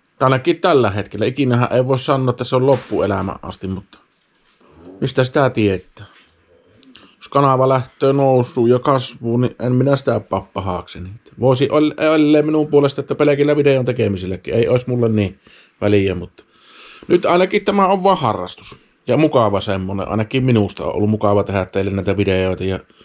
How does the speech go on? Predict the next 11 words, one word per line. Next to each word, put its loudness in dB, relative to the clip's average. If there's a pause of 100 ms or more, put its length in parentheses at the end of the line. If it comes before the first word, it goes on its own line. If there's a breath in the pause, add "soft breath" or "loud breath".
(500 loud breath)
ootte 0
antanut 0
positiivista 0
palautetta 0
kyllä -4
hyvin, -2
että -18 (200)
kiitos 2
siitä 2
vielä 2
kerran. -4